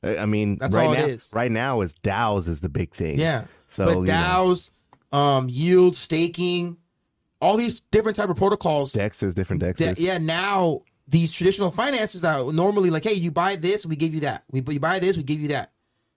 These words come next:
Speaker 2: In stocks or whatever the case. Now they, they can play and create their own. Then now they can have DeFi within their platform.
Speaker 1: Exactly.
Speaker 2: So
Speaker 1: Which will
Speaker 2: basically, they're gonna have, so real world cryptos are gonna come from,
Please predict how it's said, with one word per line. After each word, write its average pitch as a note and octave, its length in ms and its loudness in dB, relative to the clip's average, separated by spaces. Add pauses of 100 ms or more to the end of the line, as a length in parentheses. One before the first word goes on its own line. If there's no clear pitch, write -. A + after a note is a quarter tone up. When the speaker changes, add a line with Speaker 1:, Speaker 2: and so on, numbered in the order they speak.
Speaker 2:
In C3+ 140 -6
stocks D#3 420 0
or D3+ 40 -2
whatever E3+ 260 0
the C3+ 60 -6
case. C3 180 -8
Now D#3+ 260 -2
they, D#3 200 0
they C#3+ 140 -4
can C#3 200 -6
play E3 340 -2
and C3 400 -8
create D#3 280 -2
their D3 120 -4
own. D3 240 -4
Then C#3+ 140 -2
now D#3 180 0
they E3 100 -2
can D#3+ 100 -6
have C3+ 200 -6
DeFi D3+ 400 0
within C3 300 -2
their C#3 140 0
platform. B2+ 560 -12 (340)
Speaker 1:
Exactly. F2 540 -2
Speaker 2:
So - 100 -12
Speaker 1:
Which G2 180 0
will D#3+ 80 2
Speaker 2:
basically, G3 280 0
they're D#3+ 240 0
gonna F3 200 0
have, E3 240 -2 (300)
so E3 160 0
real G3+ 380 2
world A3 440 4 (120)
cryptos D#3 680 0 (500)
are D3 80 0
gonna E3 200 0
come F3+ 240 -4
from, D3+ 340 -4